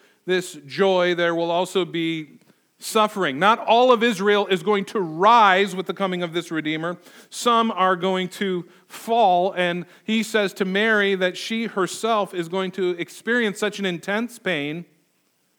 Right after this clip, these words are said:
that would be like a sword piercing her own soul as she would watch her son rejected and murdered. And he says, "The hearts of many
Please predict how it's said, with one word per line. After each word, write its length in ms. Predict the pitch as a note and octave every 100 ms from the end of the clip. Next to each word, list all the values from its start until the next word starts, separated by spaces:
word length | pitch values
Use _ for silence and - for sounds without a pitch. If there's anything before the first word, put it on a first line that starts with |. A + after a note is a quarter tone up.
| _ _ _ _ _ _ _ _ _ _ _
that 100 | D#3
would 160 | D#3 C#3
be 100 | F3+
like 180 | F3+ F3+
a 60 |
sword 720 | E3+ - - F3+ F3 C#3 A#2
piercing 640 | - F3+ E3+ - D#3 C3+ C3+
her 260 | C#3+ C#3+
own 320 | C#3+ C#3 C#3
soul 540 | B2 - D#3 C3+ G#2 - _ B2+
as 120 | A2+
she 160 | - B2
would 180 | A#2+
watch 320 | A2+ A#2 A#2 -
her 140 | A#2+
son 460 | - A#2 G#2 G2+ G2+ _ _ _ _ _ _ _ -
rejected 760 | A#2 A2 C3+ C3 - A#2 G#2+ A2 _ _ _ _ -
and 120 | A2+
murdered. 320 | C3+ A#2 F#2 _ _ _ _ _ _ _ _ _ _ _ _ _ _ _ _ _ _ _ _ _ _ _ _ _ _ _ _ _ _ _ _ _ _ _ _ _ _
And 40 | B2+
he 60 |
says, 220 | B2 C#3
"The 80 | A#2+
hearts 320 | - D3+ D#3
of 120 | D#3 C3
many 460 | C3+ B2+ A2+ A2